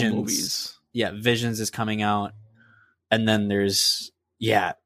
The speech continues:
Speaker 2: the Rogue Squadron movie. Or
Speaker 1: Which
Speaker 2: the
Speaker 1: is
Speaker 2: that's gonna be sweet.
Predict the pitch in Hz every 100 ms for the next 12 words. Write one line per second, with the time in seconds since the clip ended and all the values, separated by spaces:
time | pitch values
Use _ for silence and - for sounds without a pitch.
0 | _ - 117 107 110 104 - 107 98 92
1 | 92 92 92 92 92 - _ _ _ _
2 | _ _ _ _ _ - 117 113 104 98
3 | 101 - - - - - - _ _ _
4 | 98 92 - 104 95 85 85 - - -
5 | - - 71 52 -